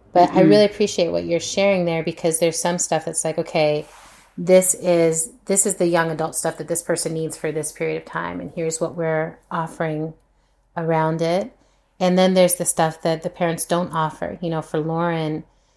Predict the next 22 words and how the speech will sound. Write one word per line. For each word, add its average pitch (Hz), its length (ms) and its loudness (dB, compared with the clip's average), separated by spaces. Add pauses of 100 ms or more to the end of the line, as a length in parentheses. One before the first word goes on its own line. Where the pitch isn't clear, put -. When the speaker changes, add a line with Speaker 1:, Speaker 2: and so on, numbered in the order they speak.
(180)
Speaker 1:
it's - 160 -4
like 160 320 2
her 175 160 -2
dad 170 320 2
catches 196 540 -2
her. 147 400 -2
Who 190 100 -2
knows 190 340 0 (160)
how 160 220 0
long 165 240 0
that 151 140 -6
that 170 260 -6 (140)
had 165 140 -6
been 160 120 -2
a 151 40 -4
practice 175 520 -4
of 170 120 -10
hers. 160 520 -6
Speaker 2:
Right. 143 420 -2
Speaker 1:
Um, 160 440 2 (120)
and, 165 500 -2
or, 170 460 4